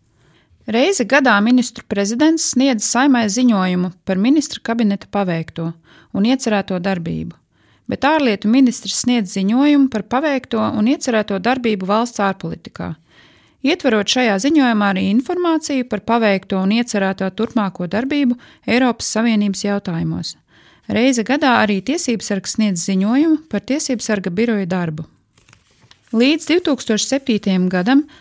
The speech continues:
Satversmes astoņdesmit pirmais pants deva tiesības ministru kabinetam Saeimas sesiju starplaikā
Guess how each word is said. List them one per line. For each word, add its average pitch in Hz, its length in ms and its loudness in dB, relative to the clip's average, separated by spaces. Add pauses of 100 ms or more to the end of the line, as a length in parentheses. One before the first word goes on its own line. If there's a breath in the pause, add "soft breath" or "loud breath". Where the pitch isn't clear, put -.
(140)
Satversmes 233 640 0
astoņdesmit 208 640 -2
pirmais 220 340 2
pants 208 480 0 (300 soft breath)
deva 233 240 2
tiesības 240 640 0
ministru 247 340 4
kabinetam 247 640 2 (160)
Saeimas 240 460 2
sesiju 220 400 0
starplaikā 262 640 0